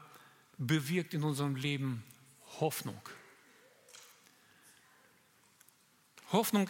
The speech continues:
ist etwas Herrliches, ist ein wunderschönes Wort, das wir uns oft auch wünschen an verschiedenen Tagen.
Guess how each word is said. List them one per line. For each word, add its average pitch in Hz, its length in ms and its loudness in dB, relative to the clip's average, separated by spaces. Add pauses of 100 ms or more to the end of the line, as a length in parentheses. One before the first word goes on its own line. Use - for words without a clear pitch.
ist - 200 2
etwas 196 340 2
Herrliches, 151 640 0 (180)
ist 165 180 2
ein 185 480 2
wunderschönes 196 720 2
Wort, 190 360 -2 (600)
das 160 220 4
wir 202 80 4
uns - 460 0
oft 190 280 0
auch 139 280 0
wünschen 127 500 2 (460)
an 135 100 2
verschiedenen 160 480 0
Tagen. 156 460 2